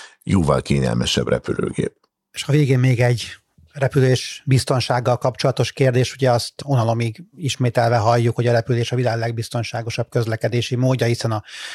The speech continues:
Speaker 2: statisztikák szerint valóban, hogyha az ember repülőre ül, akkor kisebb eséllyel történik vele valami, mint hogyha mondjuk autóba ülne. Ön szerint mennyire ártanak ennek a nézetnek az olyan incidensek, amelyeket az elmúlt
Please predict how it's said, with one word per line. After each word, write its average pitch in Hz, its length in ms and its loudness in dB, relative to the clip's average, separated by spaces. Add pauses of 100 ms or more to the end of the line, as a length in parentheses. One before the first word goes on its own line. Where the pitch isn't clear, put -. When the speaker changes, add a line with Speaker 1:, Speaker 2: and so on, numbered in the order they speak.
Speaker 2:
statisztikák 127 720 0
szerint 113 380 0
valóban, 117 380 4
hogyha 120 200 0
az 113 80 -2
ember 117 280 2
repülőre 113 480 0
ül, 113 120 2
akkor 110 280 0
kisebb 110 360 -4
eséllyel 110 580 -2 (280)
történik 113 500 0
vele 107 180 2
valami, 107 280 0
mint 104 140 -2
hogyha 104 180 -4
mondjuk 101 240 -4
autóba 123 520 0
ülne. 147 400 4 (340)
Ön 156 140 2
szerint 135 320 2
mennyire 120 340 0
ártanak 113 640 -4 (160)
ennek 117 320 -2
a 120 40 2
nézetnek 110 540 -2
az 107 100 -2
olyan 107 240 -2
incidensek, 107 680 -6
amelyeket 101 360 -6
az 104 100 -6
elmúlt 104 500 -10